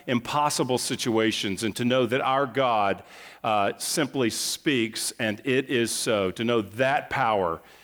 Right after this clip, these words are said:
is a tremendous comfort. Today, what I wanna do, we, we looked at all seven days, but today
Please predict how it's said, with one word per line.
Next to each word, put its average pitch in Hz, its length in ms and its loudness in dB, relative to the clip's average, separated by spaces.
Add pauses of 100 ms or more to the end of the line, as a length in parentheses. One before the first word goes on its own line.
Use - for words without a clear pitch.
(120)
is 107 160 0
a 110 60 0
tremendous 104 580 0
comfort. 92 460 -4 (260)
Today, 190 320 2
what 233 180 4
I 165 60 4
wanna 143 220 2
do, 127 420 2
we, 156 240 2
we 151 140 6
looked 185 260 2
at 165 160 2
all 165 320 2
seven 151 420 0
days, 110 420 2
but - 180 -6
today 165 420 0